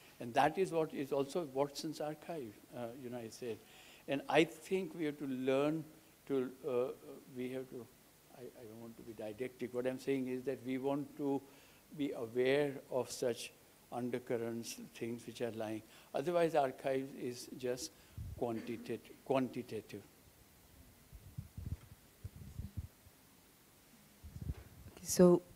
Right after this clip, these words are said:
Speaker 2: I mean, the works that I have put up here, one is, uh, fairly old, where the textile is, of course,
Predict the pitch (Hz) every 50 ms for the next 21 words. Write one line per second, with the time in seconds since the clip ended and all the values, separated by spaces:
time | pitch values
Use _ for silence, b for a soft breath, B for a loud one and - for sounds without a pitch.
0 | - - - - - - 175 175 175 165 160 165 175 185 180 - 196 202 202 185
1 | 165 160 175 190 202 185 - - - 160 - - 151 147 - - - 147 139 135
2 | 139 147 147 b b b b b b - 160 170 180 190 196 190 180 160 151 -
3 | - - 151 143 135 135 - - - - - 165 160 156 151 143 139 143 139 131
4 | 127 123 123 - - - - - - 135 156 156 160 160 165 160 156 156 - -
5 | 143 143 - - - - 160 160 165 160 160 156 147 147 156 - - - - -
6 | 143 143 147 -